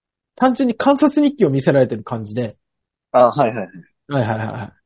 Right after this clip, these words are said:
Speaker 1: うん。あの、うん。だなっ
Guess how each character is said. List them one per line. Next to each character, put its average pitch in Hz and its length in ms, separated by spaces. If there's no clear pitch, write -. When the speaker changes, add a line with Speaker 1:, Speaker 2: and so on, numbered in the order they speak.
Speaker 1:
う - 100
ん。 - 80
あ 135 200
の、 117 360
う 139 60
ん。 117 260
だ 131 180
な 180 120
っ 220 40